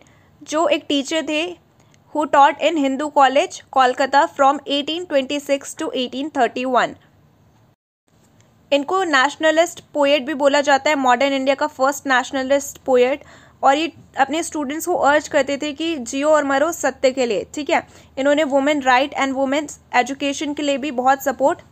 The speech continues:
दिया है। अगला है सत्य शोधक समाज।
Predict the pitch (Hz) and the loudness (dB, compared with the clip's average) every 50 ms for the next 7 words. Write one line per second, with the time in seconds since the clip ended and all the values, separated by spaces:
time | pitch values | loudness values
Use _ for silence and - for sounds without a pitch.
0 | _ - 196 226 233 240 202 156 - - - - - - _ _ _ _ _ _ | _ -14 -10 -2 2 2 2 2 0 -4 -14 -20 -20 -20 _ _ _ _ _ _
1 | _ _ - _ _ _ _ _ _ - 262 254 247 311 330 339 330 349 349 392 | _ _ -20 _ _ _ _ _ _ 0 0 0 2 2 2 4 6 6 4 4
2 | 392 _ _ _ _ - - - - - - 294 302 294 - 359 359 349 - - | 2 _ _ _ _ -20 -20 -20 -12 -2 0 0 0 0 -4 -6 -6 -6 -4 2
3 | 294 277 247 247 233 240 - - - 190 208 233 220 196 139 - - - | 2 2 4 2 0 -2 -4 -4 -4 -2 0 0 0 0 0 -2 -6 -16